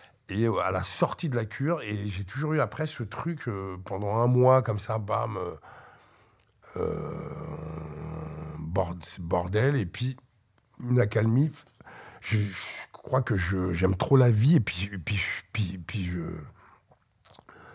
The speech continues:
j'ai vraiment la chance de, d'aimer ce que je fais, enfin ce qui m'arrive. C'est, mais c'est, euh, c'est vertigineux, quoi. C'est-à-dire que,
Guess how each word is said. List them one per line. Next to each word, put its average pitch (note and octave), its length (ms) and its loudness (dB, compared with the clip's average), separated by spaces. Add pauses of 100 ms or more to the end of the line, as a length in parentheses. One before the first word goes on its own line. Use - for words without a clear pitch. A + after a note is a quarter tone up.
(720)
j'ai A2+ 140 2
vraiment B2+ 260 6
la B2 140 6
chance - 540 2
de, G#2+ 1000 2
d'aimer A#2 280 2
ce C#3 100 -4
que - 100 -4
je - 140 -2
fais, B2+ 240 0
enfin G#2 240 -2
ce - 80 -6
qui - 100 0
m'arrive. A2+ 560 6 (1120)
C'est, - 200 -8
mais F#2 180 -2
c'est, - 280 -2
euh, F2 360 -2
c'est - 160 -6
vertigineux, B2 480 4
quoi. G2 200 0
C'est-à-dire F2+ 380 -8
que, F2+ 300 -4